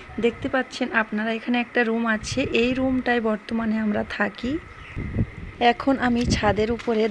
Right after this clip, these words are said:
দাঁড়িয়ে আছি, আর কতটা কি কাজ হয়েছে সেগুলো আপনাদের সঙ্গে শেয়ার করব এই ভিডিওতে। তো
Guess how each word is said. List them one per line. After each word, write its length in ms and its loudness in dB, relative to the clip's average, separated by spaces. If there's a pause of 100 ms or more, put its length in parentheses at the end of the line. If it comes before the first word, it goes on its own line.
দাঁড়িয়ে 360 0 (120)
আছি, 300 -2 (600)
আর 100 4 (140)
কতটা 420 4 (120)
কি 100 0 (140)
কাজ 160 6 (120)
হয়েছে 320 0 (160)
সেগুলো 340 2 (120)
আপনাদের 480 0
সঙ্গে 300 0 (120)
শেয়ার 240 4 (120)
করব 220 4 (220)
এই 80 4 (100)
ভিডিওতে। 500 4 (520)
তো 60 8